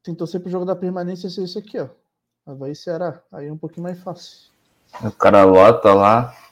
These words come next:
Speaker 2: o estádio, empurra igual contra, foi contra o Santos, um time preto e branco também, e dá tudo certo.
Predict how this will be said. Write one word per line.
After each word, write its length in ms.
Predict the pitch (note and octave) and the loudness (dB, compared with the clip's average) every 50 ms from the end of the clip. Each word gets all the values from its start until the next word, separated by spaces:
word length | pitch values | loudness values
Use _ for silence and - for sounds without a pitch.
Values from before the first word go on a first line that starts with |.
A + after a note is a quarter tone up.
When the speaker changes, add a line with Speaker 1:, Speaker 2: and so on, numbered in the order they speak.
| _ - - | _ -8 -4
Speaker 2:
o 80 | A#2 | -4
estádio, 680 | A2+ A2 - - - G2 F#2+ G#2+ A#2 A#2 A#2 A#2+ A#2 A2+ | -4 -4 -4 -2 2 4 6 6 6 4 4 0 -2 -2
empurra 540 | A2+ G#2+ A2 G#2+ - - G#2+ A2 C3+ C3+ B2+ | 0 0 0 0 2 4 6 6 6 6 6
igual 360 | G#2+ C#3 - G2+ G#2+ A#2+ - | 4 4 4 4 4 4 4
contra, 480 | - A2 G#2+ G#2+ - G#2+ G2+ G2 G2 G2 _ | 2 -2 -2 -2 -2 -2 -2 -2 -4 -4 _
foi 160 | - G2 G2 | -2 -2 -2
contra 300 | G2 - G2 G2 - - | -2 -4 -8 -8 -8 -12
o 20 | F#2+ | -16
Santos, 460 | - - - G2+ G#2 A2+ A#2 - - | -14 -4 0 0 0 0 0 -4 -6
um 100 | F#2+ G2 | -6 -6
time 320 | - - - G#2 G2+ G2 | -6 -4 -4 -2 -2 -2
preto 380 | G2+ - - G#2 G#2 G2+ - G#2 | -4 -4 -2 -2 -2 -2 -4 -4
e 40 | G2 | -2
branco 480 | F#2 F#2+ F#2+ F#2+ G2 G#2+ A#2+ A#2 _ - | 0 0 0 0 0 -2 -4 -8 _ -14
também, 440 | - - F#2 G2 F#2+ F#2+ G#2 A#2+ _ _ _ _ _ _ _ _ _ _ _ _ _ _ _ _ _ _ | -12 -12 -12 -12 -12 -14 -14 -16 _ _ _ _ _ _ _ _ _ _ _ _ _ _ _ _ _ _
e 300 | - F#2+ F#2+ F#2+ F#2 F#2 F#2+ - _ _ _ _ _ - | -10 -8 -8 -8 -8 -10 -12 -16 _ _ _ _ _ -8
dá 120 | - F#2 | -6 -6
tudo 280 | F#2+ - - F#2+ F#2 F#2 | -6 -6 -6 -6 -6 -6
certo. 580 | F#2 - - F2+ F#2 F#2+ - _ _ _ _ | -6 -8 -10 -10 -10 -10 -12 _ _ _ _